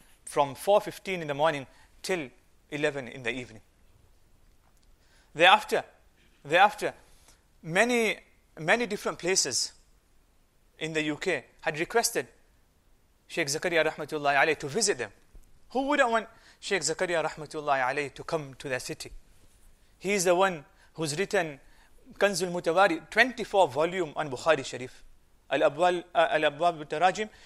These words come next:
six volume just on the titles of Bukhari Sharif. Awjazul Masalik, sixteen volume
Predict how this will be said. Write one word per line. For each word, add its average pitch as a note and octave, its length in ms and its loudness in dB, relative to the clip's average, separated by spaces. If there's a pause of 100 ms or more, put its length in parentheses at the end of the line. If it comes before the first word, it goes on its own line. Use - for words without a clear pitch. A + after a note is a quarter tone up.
(100)
six - 320 4
volume E3 460 2
just F#3+ 180 -2
on G#3+ 100 -4
the D#3+ 80 2
titles A3 560 2
of D#3 100 -2
Bukhari C#3+ 300 -4
Sharif. B2+ 280 -10 (840)
Awjazul D#3+ 520 2
Masalik, D#3 460 2
sixteen A#3+ 540 0
volume F#3+ 420 -2